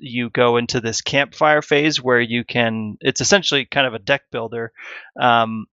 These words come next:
where you can go to this market and buy new uh, weapons and items and gear and things like that. And, uh, you can also, there's a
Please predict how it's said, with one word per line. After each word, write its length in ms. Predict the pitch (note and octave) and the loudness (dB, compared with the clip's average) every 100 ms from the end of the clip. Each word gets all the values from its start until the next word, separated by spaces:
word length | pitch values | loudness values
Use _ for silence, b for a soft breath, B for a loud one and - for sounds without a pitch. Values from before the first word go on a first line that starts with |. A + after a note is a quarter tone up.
| _ _ _ | _ _ _
where 360 | C3+ A#2+ B2 A#2+ | -4 2 4 4
you 320 | A2 A#2+ B2 | 2 -4 -4
can 260 | - A#2+ A2+ | -4 -6 0
go 160 | B2+ | 2
to 80 | A#2+ | 2
this 220 | A#2 A#2 | 0 -4
market 520 | C3 B2+ - B2+ A#2+ - C#3 - - | 2 4 4 0 -2 -6 -12 -14 -8
and 400 | C3 A2+ A2 G2 _ | -4 -4 -6 -10 _
buy 600 | B2 A#2+ A#2 A2+ A2 A2+ G#2+ _ | 6 6 6 2 0 -6 -12 _
new 640 | C#3 B2 A#2+ A2+ G#2+ G#2 - _ - | -4 0 0 -2 -4 -10 -14 _ -10
uh, 200 | A#2 - | -8 -8
weapons 540 | G2 D3 D3 C#3 B2+ A2+ | 0 0 2 -2 -4 -8
and 120 | G#2 | -6
items 640 | B2 C3+ C3+ B2+ A#2 A2 G#2+ | 2 2 2 -2 -6 -12 -14
and 180 | G#2 | -14
gear 380 | G2 B2+ B2 A#2+ | -6 -2 0 0
and 160 | A#2 A2+ | 0 -2
things 260 | B2+ A#2+ | -2 -2
like 180 | A2+ A2 - | -4 -4 0
that. 280 | A2+ A2 - - - - | 2 2 -2 -10 -10 -4
And, 580 | B2+ A#2 A2+ A2+ A2 A2 | 0 2 2 0 0 4
uh, 420 | A2 A2 G#2+ G#2 B B B - | 6 6 6 2 B B B -12
you 100 | B2 | -4
can 140 | C3 | 0
also, 540 | A#2 A#2+ - B2 A2+ A2+ | 2 2 4 4 4 2
there's 260 | C3 A#2 | 0 2
a 240 | A2 A2 | 2 2